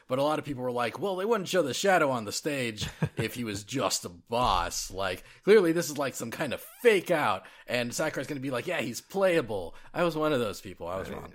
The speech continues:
Speaker 2: it's, it's Sakurai. It's not Hideo Kojima.
Speaker 1: <laughs> But Sakurai likes surprising
Speaker 2: He's, he's,
Speaker 1: people.
Speaker 2: he's, he's trolly, you know.
Speaker 1: Yeah.
Speaker 2: He's not up there in, like, the Ed Boon tier of the stratosphere, but he's up there.
Speaker 1: <laughs> There, there was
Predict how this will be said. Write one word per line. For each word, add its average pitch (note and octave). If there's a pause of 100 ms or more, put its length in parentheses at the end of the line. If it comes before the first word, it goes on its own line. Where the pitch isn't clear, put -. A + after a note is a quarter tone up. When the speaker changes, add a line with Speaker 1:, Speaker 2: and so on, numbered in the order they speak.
Speaker 2:
it's, -
it's -
Sakurai. G#2
It's -
not A2+
Hideo G2
Kojima. F#2
Speaker 1:
<laughs> A#3+
But -
Sakurai G#4
likes C#3+
surprising D3+
Speaker 2:
He's, -
he's, C4+
Speaker 1:
people. C4
Speaker 2:
he's, A3
he's B3+
trolly, G#2
you A2+
know. F#2+
Speaker 1:
Yeah. F#2 (240)
Speaker 2:
He's G#3
not G#3+
up E3+
there F3
in, D3+
like, C3
the -
Ed A2
Boon A2 (100)
tier A#2+
of G#2+
the A#2
stratosphere, B2+
but C#3+
he's F#3
up A#2+
there. B2
Speaker 1:
<laughs> E3+
There, G3
there E3+
was F3